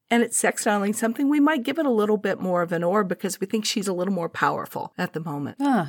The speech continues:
Speaker 2: interesting.
Speaker 1: Yeah. So the name sextile is because the aspect of a sextile splits the three hundred and sixty degree wheel into six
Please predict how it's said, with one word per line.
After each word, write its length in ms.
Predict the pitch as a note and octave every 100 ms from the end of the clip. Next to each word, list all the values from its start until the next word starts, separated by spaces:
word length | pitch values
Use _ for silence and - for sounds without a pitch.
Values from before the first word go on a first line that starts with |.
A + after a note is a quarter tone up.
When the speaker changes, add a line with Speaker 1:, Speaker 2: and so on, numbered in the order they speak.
| G3+
Speaker 2:
interesting. 480 | F3 F3+ - D3+ C#3
Speaker 1:
Yeah. 260 | F#4 F3+ -
So 220 | - D4+
the 140 | C#4
name 480 | C4+ C4 D4 E4 F4
sextile 1040 | E4 - G3 G3 - D#3 D3+ C#3+ C#3+ F3 -
is 200 | A3 A3
because 360 | A#3+ A#3 B3 A#3
the 200 | A3+ -
aspect 800 | G#3 A3 A3 - G3+ G3 - -
of 120 | G3 F#3+
a 60 |
sextile 460 | F#3+ F#3+ - F3+ F3
splits 520 | - - G#3 G#3+ -
the 140 | -
three 300 | G#3+ G#3+ A3
hundred 360 | G#3+ G#3+ G#3 G3
and 120 | F3+
sixty 500 | - F3+ - - F#3+
degree 400 | E3+ E3 F3 F3+
wheel 340 | E3 E3 E3 -
into 220 | F3 F#3
six 520 | F#3 - F#3+ - -